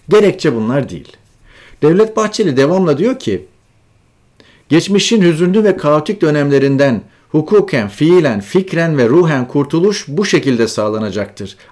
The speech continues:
Anayasa Mahkemesi'nin son zamanlarda verdiği kararlar sancılı, sakattır. Hak ihlalleri adı altında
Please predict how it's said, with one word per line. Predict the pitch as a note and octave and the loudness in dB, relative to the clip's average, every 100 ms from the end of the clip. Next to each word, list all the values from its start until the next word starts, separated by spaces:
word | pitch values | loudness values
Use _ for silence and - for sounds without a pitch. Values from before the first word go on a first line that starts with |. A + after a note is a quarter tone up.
| - | -4
Anayasa | C#3 F3+ E3+ D3+ | -2 0 -2 -2
Mahkemesi'nin | D3 C#3+ D3 C#3 C3 C3+ B2+ | -2 -2 -2 -2 -2 -4 -6
son | - E3+ | -4 -4
zamanlarda | D#3 D3+ C#3 C3+ C3 C#3 | -2 -2 0 -2 0 0
verdiği | C3+ C3 B2 B2 | 0 -2 0 -2
kararlar | C3+ C3+ C3 C#3 D3+ | 0 0 0 0 -2
sancılı, | - C#3+ D#3 D#3+ F#3+ | -2 -2 -2 -2 -2
sakattır. | F3 - E3+ E3 F#2+ - _ _ _ _ - - - - | -2 -2 -4 -4 -12 -14 _ _ _ _ -20 -20 -20 -10
Hak | - G3 G3 | -2 -2 2
ihlalleri | E3+ D3+ D#3 D3+ D3+ D#3 | 2 4 2 2 2 2
adı | C#3+ E3+ | 2 2
altında | C#3+ B2 A#2+ B2+ A#2 | 0 0 -2 -2 -4